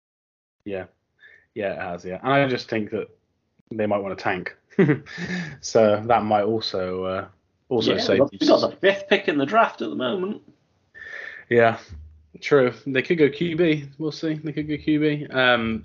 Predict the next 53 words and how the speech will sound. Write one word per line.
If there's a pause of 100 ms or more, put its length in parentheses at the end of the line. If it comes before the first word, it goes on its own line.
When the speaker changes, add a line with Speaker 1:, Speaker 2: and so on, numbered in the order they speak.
(100)
Speaker 1:
but
yeah,
you're
going
Dolphins,
so
am
I.
I
just
think,
uh, (960)
I
think
this
could
be
a
fun
game,
but
I
think (220)
with
how
bad
that
defensive, (180)
defense
looks
for
the
Commanders,
I
think
the
Dolphins
should
pull
away
and
win, (140)
and
win
comfortably. (920)
Um, (140)
on
to
nine
P
M
slate
then.